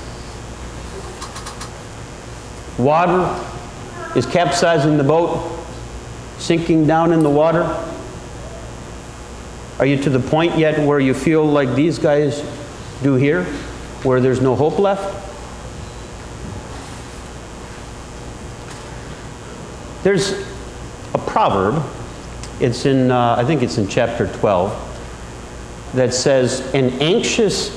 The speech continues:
heart weighs a man down,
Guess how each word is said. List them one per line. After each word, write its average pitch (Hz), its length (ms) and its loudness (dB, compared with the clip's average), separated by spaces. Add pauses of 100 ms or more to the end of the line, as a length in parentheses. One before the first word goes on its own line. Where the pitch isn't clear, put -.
heart 156 460 2 (540)
weighs 139 560 4
a 139 60 6
man 131 480 4
down, 92 480 2